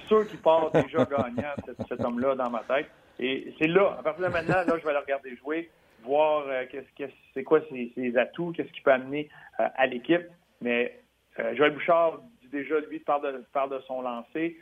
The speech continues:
parle de sa façon de pati-, patiner. Et il parle du fait qu'il, comme à la majorité des joueurs finlandais, est, est capable de penser, est capable de bien penser défensivement. Euh, fait que ça va être intéressant. Lui a l'air assez, euh,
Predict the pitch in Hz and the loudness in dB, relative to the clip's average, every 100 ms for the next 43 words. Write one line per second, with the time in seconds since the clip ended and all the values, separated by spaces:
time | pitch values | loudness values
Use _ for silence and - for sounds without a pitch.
0 | _ - 135 131 131 127 123 135 123 113 | _ 0 2 0 -4 -6 -6 -8 -8 -10
1 | _ 120 - 123 - 143 160 170 - - | _ -16 -8 -8 -6 -2 -2 -4 -16 0
2 | 160 165 175 175 175 - 185 202 202 - | 2 4 4 2 -2 -6 -2 -2 -4 -14
3 | 147 135 _ _ _ _ _ _ _ _ | -16 -16 _ _ _ _ _ _ _ _
4 | - 202 226 190 165 170 185 - 214 175 | 2 4 4 0 -2 -4 -6 -8 -8 -8
5 | 143 147 139 147 139 127 120 131 165 - | -4 -4 -4 -8 -6 -6 -6 -6 -6 -8
6 | _ _ _ - 131 127 123 - - 143 | _ _ _ -14 -10 -8 -8 -10 -8 0
7 | 147 165 180 156 143 135 - 160 131 147 | 2 2 2 0 -2 -4 -4 -4 0 0
8 | 160 139 120 151 170 165 135 123 - 156 | 0 -2 -4 -4 0 0 -2 -4 -6 -4
9 | 131 - 123 - 117 - 101 - _ _ | -4 -4 -6 -8 -16 -16 -20 -20 _ _
10 | - 104 107 - 117 123 120 120 117 131 | -10 -8 -6 2 4 4 0 -2 -2 -4
11 | 170 170 151 160 139 139 135 131 - 143 | -4 -2 4 6 6 4 0 -4 -6 -4
12 | 135 117 | 0 0